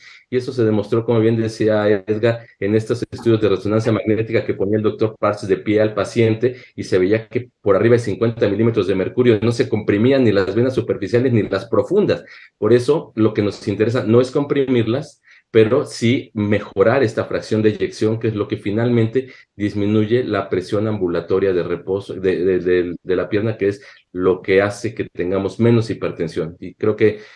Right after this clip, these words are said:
eh, con, con esos conceptos uno puede prescribir más fácilmente qué dispositivo, qué prenda de compresión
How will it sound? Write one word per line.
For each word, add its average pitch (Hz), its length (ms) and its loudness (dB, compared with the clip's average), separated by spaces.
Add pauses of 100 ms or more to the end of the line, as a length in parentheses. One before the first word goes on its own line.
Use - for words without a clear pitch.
(160)
eh, 87 360 0
con, 95 200 0
con 107 220 2
esos 120 220 2
conceptos 113 720 -2
uno 113 300 0
puede 117 260 2
prescribir 98 580 -4
más 107 220 -4
fácilmente 101 800 -6
qué 117 160 2
dispositivo, 107 1040 -4
qué 110 120 -2
prenda 107 440 -2
de 85 80 -4
compresión 87 580 -6